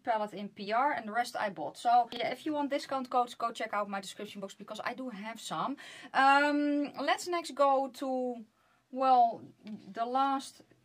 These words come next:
I don't think it's the last true indie brand, but let's go to an indie brand that is also very, very dear to my heart, and that's Fifty fifty Makeup. And Fifty fifty Makeup is a Dutch-based indie brand, and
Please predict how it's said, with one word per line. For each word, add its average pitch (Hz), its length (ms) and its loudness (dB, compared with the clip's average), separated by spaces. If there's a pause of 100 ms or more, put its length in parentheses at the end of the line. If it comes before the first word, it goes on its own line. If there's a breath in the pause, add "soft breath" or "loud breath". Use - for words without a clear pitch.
(140)
I 226 200 -8
don't 220 180 -10
think 190 200 -8
it's 175 120 -14
the 180 80 -6
last 160 420 -2
true 233 200 -10
indie 262 240 -6
brand, 277 240 0
but 285 100 0
let's 311 240 -2
go 294 240 0
to 285 160 -6
an 269 80 -4
indie 269 260 -6
brand 247 360 0
that 240 120 -2
is 240 120 -10
also 254 340 -4
very, 247 360 -2
very 214 280 -6
dear 226 400 -6
to 247 180 -12
my 190 200 -6
heart, 208 320 -6
and 226 100 -10
that's 196 180 -8
Fifty 233 380 -12
fifty 214 340 -14
Makeup. 170 360 -8
And 254 400 -2
Fifty 294 280 -6
fifty 277 300 -8
Makeup 240 300 -6
is 240 100 -12
a 214 40 -16
Dutch-based 202 580 -6
indie 349 200 -8
brand, 277 300 -2 (460 loud breath)
and 269 760 -2